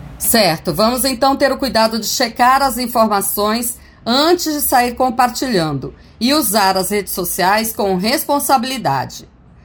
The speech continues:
André, estamos vivendo tempos de isolamento social e incertezas no campo profissional para o servidor, com a perspectiva da reforma administrativa. Como manter o equilíbrio psicológico nesse contexto?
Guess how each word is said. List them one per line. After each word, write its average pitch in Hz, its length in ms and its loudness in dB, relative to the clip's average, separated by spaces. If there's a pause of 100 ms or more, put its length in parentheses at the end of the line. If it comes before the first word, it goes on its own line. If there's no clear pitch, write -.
(180)
André, 226 560 2 (240)
estamos 285 380 0
vivendo 262 420 0
tempos 254 360 -2
de 226 60 -6
isolamento 226 520 0
social 226 680 2
e 247 80 -4
incertezas 294 880 -2
no 269 140 -4
campo 262 340 -2
profissional 214 720 0
para 254 180 2
o 262 40 -6
servidor, 240 720 -2 (280)
com 214 160 0
a 214 80 4
perspectiva 247 960 -2
da 226 120 2
reforma 240 580 2
administrativa. 220 1040 -4 (400)
Como 330 300 4
manter 269 420 2
o 240 60 0
equilíbrio 240 560 -4
psicológico 254 800 2
nesse 233 260 -4
contexto? 202 720 -6